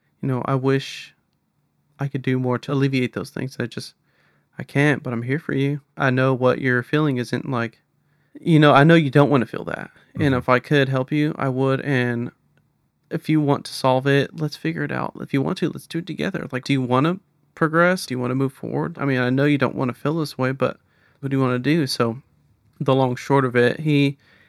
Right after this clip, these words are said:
Speaker 1: ended up getting better. He went to a hospital and he stayed there for a good while. And we're pretty close 'cause our kids are the same age. And obviously we're in the same class,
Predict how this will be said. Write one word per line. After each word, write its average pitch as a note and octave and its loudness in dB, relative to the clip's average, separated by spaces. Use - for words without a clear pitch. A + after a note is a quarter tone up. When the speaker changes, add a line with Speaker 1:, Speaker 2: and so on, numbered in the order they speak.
Speaker 1:
ended C#3+ 4
up - -18
getting D3 0
better. A#2+ 2
He C3 -2
went B2 -4
to B2+ -4
a - -2
hospital A#2+ -2
and A2 -4
he A2+ -10
stayed C#3 -4
there B2+ -2
for C#3 -2
a B2+ 0
good C3 -4
while. B2+ 0
And A#2 -2
we're D#3 -4
pretty F3+ -8
close C3 -4
'cause B2 -6
our C3+ 0
kids D3 0
are C#3 0
the B2 -6
same A#2+ 0
age. A#2+ -4
And C3 -2
obviously C#3+ 0
we're B2+ -4
in C3 -4
the C3 -8
same C#3+ -2
class, C3+ -4